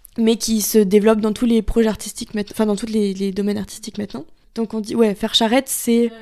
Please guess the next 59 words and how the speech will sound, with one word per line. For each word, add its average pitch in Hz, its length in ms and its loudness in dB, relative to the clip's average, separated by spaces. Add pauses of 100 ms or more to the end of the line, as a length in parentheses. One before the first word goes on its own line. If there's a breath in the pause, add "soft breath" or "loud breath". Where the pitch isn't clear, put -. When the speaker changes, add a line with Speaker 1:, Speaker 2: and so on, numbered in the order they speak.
(220)
Speaker 1:
juste 262 280 4
le 247 100 0
fait 294 400 -2 (160)
de 220 160 -2
pas 233 120 4
dormir, 208 320 -2
quoi, 190 140 -4
en 196 100 -6
gros. 185 200 -8 (160)
Speaker 2:
Enfin, 196 200 2
en, 185 200 2
en 196 120 2
fait, 240 280 0
il 190 40 -12
faut 196 140 -6
savoir 202 340 2
que 220 60 -2
quand 190 160 0
on 185 60 0
s'engage 202 340 2
dans, 196 100 2
dans 190 280 2
une, 190 240 4
euh, 180 720 2 (100)
dans 175 160 -2
une 185 200 0
école 190 220 0
d'archi, 185 400 0
il 202 60 0
faut 175 160 -8
quand 180 120 -4
même 196 120 0
être, 185 240 -4
euh, 170 380 -2 (100)
euh, 120 160 -2
préparé. 190 560 2
C'est 185 160 -4
compliqué 175 360 -4
d'être 185 120 0
préparé, 208 380 2
mais 214 80 0
il 180 80 -2
faut - 160 -4
savoir 202 520 0
que... 180 840 -2
Enfin, 196 180 -2
faut 196 160 4
aimer, 190 220 2
quoi. 160 160 -8
Déjà, 175 240 -2
faut - 140 -6
aimer, 175 280 -2 (460 loud breath)
et 196 100 2
on 180 80 4
va 175 160 4
y 175 80 2
donner 185 240 2
du 185 160 -2
sien, 208 300 -2